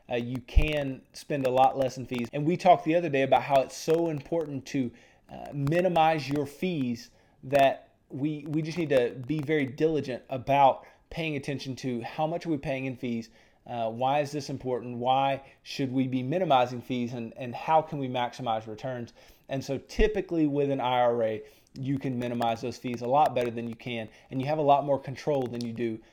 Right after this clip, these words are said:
uh, in an employer-sponsored plan. Then something particularly interesting about an I R A that you're not going to find in a four oh one K or four oh three B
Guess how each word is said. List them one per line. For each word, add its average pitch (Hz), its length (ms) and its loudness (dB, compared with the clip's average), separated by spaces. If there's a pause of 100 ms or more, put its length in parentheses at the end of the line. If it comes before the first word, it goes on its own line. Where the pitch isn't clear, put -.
(180)
uh, 117 260 -4
in - 140 -8
an 117 80 -8
employer-sponsored 113 840 -6
plan. 104 300 -10 (560)
Then 277 220 2
something 208 340 2
particularly 156 480 -2
interesting 139 520 -4
about 127 240 4
an 127 100 -6
I 127 220 0
R 123 200 4
A 120 140 2
that 117 160 -8
you're 131 160 -6
not 151 360 -2
going 147 220 -2
to 127 120 -6
find 120 460 -4 (380)
in 131 380 -4
a 120 180 0
four 127 300 2
oh 123 80 4
one 120 260 -2
K 117 360 -2
or 117 120 0
four 120 300 -2
oh 117 60 0
three 120 200 -6
B 113 320 -8